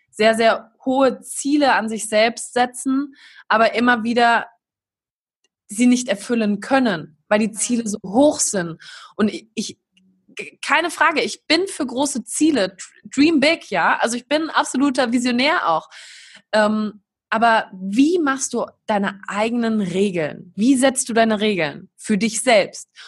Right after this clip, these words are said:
Speaker 1: Und lässt du dich auch manchmal gewinnen?
Speaker 2: Hm, das ist witzig. Darüber habe ich gerade vor unserem Interview einen Podcast aufgenommen, über diese Regeln, dass wir uns
Speaker 1: Echt?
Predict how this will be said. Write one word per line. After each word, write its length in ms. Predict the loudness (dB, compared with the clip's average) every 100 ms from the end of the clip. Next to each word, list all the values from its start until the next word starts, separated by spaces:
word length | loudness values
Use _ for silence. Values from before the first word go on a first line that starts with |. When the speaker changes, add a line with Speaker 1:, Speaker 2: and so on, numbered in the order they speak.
| -12 -2
Speaker 1:
Und 320 | -2 -2 -8 _ _ _ _ _ _
lässt 480 | -2 0 2 0 0
du 440 | 4 4 4 -2 -10
dich 160 | -8 -6
auch 80 | -4
manchmal 320 | -6 -4 -6
gewinnen? 600 | -4 -2 0 0 -2 -6 _ _ _ _ _ _ _ -18
Speaker 2:
Hm, 260 | -16 -18 _ -8
das 160 | -8 -6
ist 60 |
witzig. 280 | -8 -8 -8
Darüber 400 | -8 -4 -4 -2
habe 160 | -4 -8
ich 100 | -12
gerade 760 | -4 2 4 4 0 -4 -4
vor 320 | -4 0 0
unserem 360 | 0 0 0 0
Interview 480 | 0 0 0 0 2
einen 180 | 0 2
Podcast 500 | -2 2 0 0 0
aufgenommen, 640 | -2 -2 -4 -2 -4 -6 -14 -20 -6
über 260 | 2 2 2
diese 360 | -2 -2 0
Regeln, 400 | 2 2 2 0
dass 220 | 0 -2 -2
wir 120 | 0
uns 220 | 0 0
Speaker 1:
Echt? 180 | -4